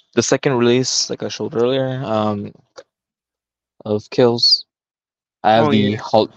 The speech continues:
Speaker 1: the Halloween Ends one, the orange. That was, that's a nice release.
Speaker 2: That is a nice release. I,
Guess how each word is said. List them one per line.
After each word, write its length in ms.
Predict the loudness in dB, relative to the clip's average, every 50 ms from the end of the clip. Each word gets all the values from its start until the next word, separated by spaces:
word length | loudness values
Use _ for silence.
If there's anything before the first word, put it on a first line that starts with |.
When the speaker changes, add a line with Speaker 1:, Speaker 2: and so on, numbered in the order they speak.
| -10
Speaker 1:
the 80 | -8 -6
Halloween 400 | -2 2 4 4 4 4 4 2
Ends 340 | 2 0 0 0 0 0 0
one, 280 | 0 0 0 0 -2
the 140 | -4 -2 -2
orange. 600 | -2 -2 -4 -4 -4 -6 -8 -8 -8 -10 -12 -12 _ _ _ -20 -20 -20 -20 _ _ _ _ _ -4
That 80 | -2 -2
was, 140 | -2 -2
that's 260 | -2 0 0 0 0 -2
a 60 | -4
nice 200 | -4 -4 -4 -4
release. 540 | -4 -6 -6 -6 -8 -10 -12 -12 -12 -14 -16 _ _ _ _ -8
Speaker 2:
That 100 | -4 -4
is 120 | -4 -4 -4
a 40 | -6
nice 260 | -8 -10 -12 -14 -16
release. 380 | -16 -16 -16 -16 -18 -20 _ -10
I, 200 | -6 -6 -6 -8